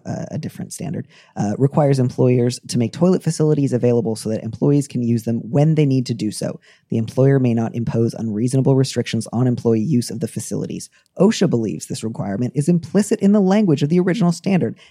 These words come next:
and has not previously seen a need to address it more explicitly.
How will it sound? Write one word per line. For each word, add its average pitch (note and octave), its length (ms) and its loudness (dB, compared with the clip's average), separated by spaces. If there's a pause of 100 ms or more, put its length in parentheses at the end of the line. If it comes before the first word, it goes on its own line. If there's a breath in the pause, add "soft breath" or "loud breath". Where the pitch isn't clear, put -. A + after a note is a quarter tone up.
(120)
and C3+ 80 -2
has C#3 180 0
not C3+ 220 -2
previously D3+ 560 2
seen C#3 300 0
a C3+ 40 2
need C#3+ 360 0
to C#3 100 2
address A2+ 260 -2
it F#2+ 80 -6
more A#2 140 -6
explicitly. - 640 -4